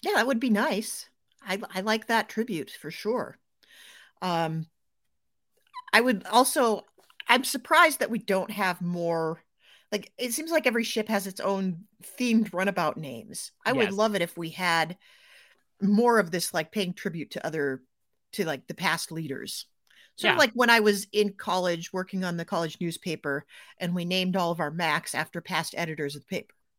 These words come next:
Speaker 2: Yeah, I mean, look, we live in America. How many of our buildings, streets, cities, et cetera, are named after past presidents and
Speaker 1: Yeah.
Speaker 2: precedent? <laughs>
Speaker 1: Yeah, I, I think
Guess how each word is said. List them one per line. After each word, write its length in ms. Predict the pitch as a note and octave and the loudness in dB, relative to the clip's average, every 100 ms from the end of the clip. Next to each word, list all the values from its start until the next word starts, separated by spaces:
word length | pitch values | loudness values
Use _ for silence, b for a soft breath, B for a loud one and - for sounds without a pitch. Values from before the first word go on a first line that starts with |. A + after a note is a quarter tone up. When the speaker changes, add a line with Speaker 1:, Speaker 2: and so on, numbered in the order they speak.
| _ _ _ - | _ _ _ -8
Speaker 2:
Yeah, 220 | F#4 F#4 - | -2 -2 0
I 60 | G#3 | 0
mean, 180 | A#3 - _ _ - | 0 -2 _ _ -6
look, 240 | B3 - - | -4 -4 -6
we 160 | E3 C4+ | -6 0
live 220 | C#4 A3 | 2 2
in 100 | F#3 | 2
America. 540 | E3 D3 D#3 - G#3+ | 2 0 0 0 -2
How 280 | F3+ G#3 B3+ | 0 2 2
many 280 | B3+ B3+ B3+ | 2 0 0
of 120 | A3 | 0
our 140 | A3 | 0
buildings, 640 | F3+ G3 G#3 G#3+ A3+ A3 - | -2 -2 -2 0 -2 -2 -8
streets, 560 | - G3 G3 G#3+ - | -10 -6 -4 -4 -8
cities, 420 | - G#3 G3+ G#3+ | -4 -2 0 -2
et 120 | F#3+ - | -6 -4
cetera, 340 | G3 G#3+ D#3+ | 0 2 2
are 100 | C3 | 0
named 240 | C#3+ D3 | -2 -2
after 220 | D3 D3 C#3+ | -2 -2 0
past 280 | D3 C#3+ | 0 0
presidents 640 | - E3 A#2+ E2+ C#2+ - _ _ _ | 0 -4 -4 -14 -16 -20 _ _ _
and 140 | E3+ G3 | 4 4
Speaker 1:
Yeah. 80 | |
Speaker 2:
precedent? 440 | F#3 C3 A#2 G#2 - D3 | 4 -2 -6 -10 -10 -14
<laughs> 200 | - _ _ _ _ _ _ _ - B4 | -14 _ _ _ _ _ _ _ -4 0
Speaker 1:
Yeah, 140 | - - _ - | 0 -4 _ -2
I, 300 | B3 C4 - - | 4 4 2 2
I 140 | C4 | 2
think 420 | C4 D4+ C#4 - | 2 -2 -2 -8